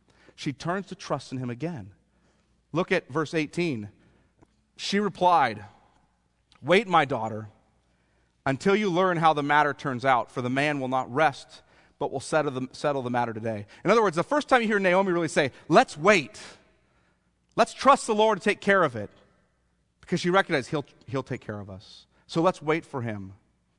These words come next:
Listen, if love for the Lord above all else, like Boaz is showing, and love for others above self,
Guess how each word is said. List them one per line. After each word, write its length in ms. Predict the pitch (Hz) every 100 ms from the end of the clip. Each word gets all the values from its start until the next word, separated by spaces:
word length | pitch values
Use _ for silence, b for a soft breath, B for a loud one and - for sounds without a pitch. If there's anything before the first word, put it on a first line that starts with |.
| _ _ _ _
Listen, 180 | 170 190
if 140 | 151 139
love 240 | 208 254
for 80 | 277
the 80 | 196
Lord 320 | 185 180 175
above 340 | 131 175 190
all 220 | 175 151 147
else, 440 | 117 104 - -
like 220 | 151 160 -
Boaz 400 | 202 226 196 139
is 60 |
showing, 500 | - 180 143 104 101 B B -
and 200 | 156 160
love 180 | 208 220
for 140 | 226
others 300 | 202 190 160
above 340 | 147 175 165 -
self, 440 | - 190 123